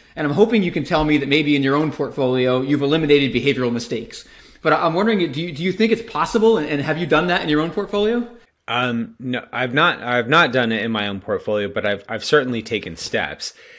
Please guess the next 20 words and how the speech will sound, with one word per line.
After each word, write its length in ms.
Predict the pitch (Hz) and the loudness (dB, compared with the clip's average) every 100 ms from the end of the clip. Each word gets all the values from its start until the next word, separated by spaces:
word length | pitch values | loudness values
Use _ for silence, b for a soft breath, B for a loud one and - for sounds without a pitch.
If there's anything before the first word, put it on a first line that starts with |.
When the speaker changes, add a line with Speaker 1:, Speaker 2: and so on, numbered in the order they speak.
| B | B
Speaker 2:
And 200 | 107 113 | -6 -4
so 240 | 110 120 110 | 2 2 2
one 300 | 110 139 185 | 0 -2 0
of 60 | |
the 80 | 131 | 0
biggest 320 | 110 151 - | 2 2 0
steps 300 | - 104 - | 0 -2 -2
that 120 | 117 | -4
I've 160 | 95 87 | -4 -4
taken 580 | - 165 165 101 90 87 b b b | -2 -2 -2 -4 -6 -10 b b b
is 200 | - 113 | -8 -8
just 260 | - 127 - | -2 -2 -2
having 340 | - 127 131 | 0 2 0
it 80 | 117 | 0
all 180 | 110 110 | 0 0
administered 640 | 98 98 107 107 - 98 | -2 -4 -4 -4 -4 -4
by 120 | 90 | -4
someone 360 | 87 101 90 87 | -4 -6 -8 -8
else. 380 | 85 - - - B B B B | -8 -10 -14 -16 B B B B
Um, 420 | 113 110 98 90 | -4 -2 -6 -10